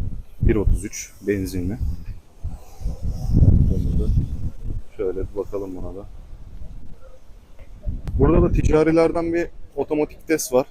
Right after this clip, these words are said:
Şöyle bir yaklaşalım buna da. İki bin sekiz model Viper. Otomatik vitesmiş bu.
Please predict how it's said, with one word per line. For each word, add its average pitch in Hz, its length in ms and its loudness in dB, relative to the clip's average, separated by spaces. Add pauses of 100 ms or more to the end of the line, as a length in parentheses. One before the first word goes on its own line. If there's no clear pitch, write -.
(120)
Şöyle 131 280 0
bir 131 60 0
yaklaşalım 135 640 0
buna 98 180 -2
da. 117 120 0 (500)
İki 120 200 -4
bin 127 100 4
sekiz 131 340 0
model 120 280 4 (180)
Viper. 123 280 6 (1700)
Otomatik 123 520 -2
vitesmiş - 460 -4
bu. 139 160 -2